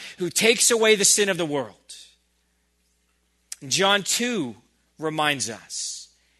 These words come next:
that Jesus is also the lion. We sang it this morning. Our God is the lion, the Lion of Judah. He's roaring with power. He's fighting our battles, and every knee will bow before him.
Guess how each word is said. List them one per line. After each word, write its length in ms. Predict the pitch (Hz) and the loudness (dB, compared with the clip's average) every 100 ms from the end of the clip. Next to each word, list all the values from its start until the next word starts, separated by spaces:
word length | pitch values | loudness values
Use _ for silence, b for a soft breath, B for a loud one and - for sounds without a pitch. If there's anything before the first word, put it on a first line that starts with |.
| _ | _
that 180 | 165 156 | 0 2
Jesus 600 | 131 180 247 240 233 165 | 0 2 0 2 2 2
is 260 | 185 190 175 | 0 0 0
also 580 | 185 226 233 - 156 135 | 0 2 2 0 -2 -4
the 140 | 151 | -4
lion. 500 | 156 190 226 196 120 - _ _ _ _ _ _ _ _ _ _ | 0 2 4 4 0 -10 _ _ _ _ _ _ _ _ _ _
We 100 | 165 | -4
sang 320 | 175 202 196 | 0 2 2
it 80 | 208 | 2
this 220 | 196 - | 0 0
morning. 300 | 220 247 156 | 0 2 2
Our 200 | 156 180 | 4 2
God 360 | 190 208 220 190 | 4 4 6 4
is 380 | 170 220 190 - B B | 4 4 4 0 B B
the 100 | 190 | 0
lion, 420 | 180 208 214 160 | 4 6 6 4
the 80 | 143 | 2
Lion 460 | 165 185 208 233 233 | 2 4 6 8 6
of 100 | 196 | 2
Judah. 380 | 151 220 214 151 | 0 0 2 2
He's 260 | 196 165 | 2 -2
roaring 560 | 139 160 226 247 247 208 | -4 -2 2 4 4 4
with 220 | 202 - B B - | 0 0 B B -6
power. 540 | - 247 254 226 165 | 2 4 6 6 4
He's 240 | 143 160 - | 2 -2 -4
fighting 480 | - 226 240 240 | 0 4 4 6
our 140 | 226 214 | 4 6
battles, 800 | 185 185 160 107 - - - - b b b | 6 6 4 -2 -10 -10 -10 -14 b b b
and 100 | 147 - | -16 -2
every 420 | 190 233 208 202 208 | 2 2 2 0 0
knee 160 | 196 | 0
will 140 | 180 175 | 0 2
bow 260 | 160 151 | 2 2
before 420 | 139 127 - 120 | 0 -6 -8 -10
him. 180 | 104 98 | -10 -14